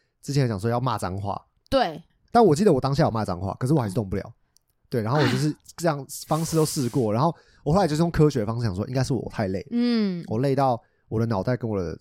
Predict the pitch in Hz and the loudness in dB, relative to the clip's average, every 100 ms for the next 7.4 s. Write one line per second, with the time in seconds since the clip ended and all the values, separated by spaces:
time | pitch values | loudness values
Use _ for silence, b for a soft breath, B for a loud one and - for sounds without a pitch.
0 | _ 101 92 - 110 104 95 - 92 87 | _ -6 -4 -4 -4 -4 -6 -6 -8 -6
1 | 95 220 285 302 - - 254 208 220 185 | -4 0 0 -2 -4 -4 -4 -4 -8 -8
2 | 185 107 101 90 101 - 185 185 156 170 | -10 -6 -6 -4 -6 -8 -8 -6 -6 -8
3 | 180 95 90 95 107 104 98 131 131 110 | -8 -6 -8 -8 -8 -8 -6 -4 -4 -4
4 | 95 87 - 117 92 - 92 90 - - | -6 -8 -8 -6 -6 -10 -12 -14 -14 -14
5 | 185 185 160 - 349 349 220 233 302 175 | -8 -4 -4 0 2 2 2 0 -2 -2
6 | 170 214 202 220 214 214 214 170 180 185 | -2 -2 0 0 -2 -2 -2 -2 -2 -4
7 | 214 175 160 - | -6 -6 -8 -8